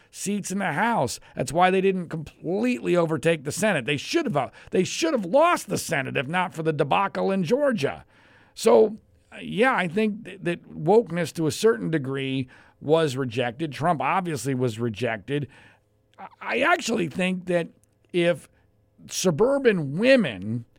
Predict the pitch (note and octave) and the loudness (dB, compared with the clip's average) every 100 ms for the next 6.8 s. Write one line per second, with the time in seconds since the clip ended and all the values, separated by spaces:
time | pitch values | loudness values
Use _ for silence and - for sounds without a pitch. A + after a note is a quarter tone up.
0 | _ _ _ _ _ D3+ F3 G#3 A#3+ G3+ | _ _ _ _ _ -2 0 0 0 -2
1 | F3+ - G#3 F#3 - G#3 G#3+ G3 F#3 F#3+ | -4 0 0 0 0 -2 0 0 0 -2
2 | - E3 D3+ - E3 A#3+ E3 C#3+ - - | 0 0 0 -4 -2 0 0 -2 -4 -18
3 | - F#3 F#3 B3 C4 F#3 G3+ D#3+ C3+ C#3+ | -2 0 2 0 2 0 -2 -4 -4 -2
4 | B3+ E4 E3 C3+ C3+ F3 D#3+ - _ _ | 2 4 4 2 0 -2 -4 -10 _ _
5 | _ - E3+ E3 D#3 D3 D#3+ E3+ - D#3+ | _ -2 0 0 0 -2 -2 -4 0 0
6 | C#3 C#3 A2+ C3 B2+ A#2+ F3 F3 | 0 -2 -4 -4 -4 -4 -4 -4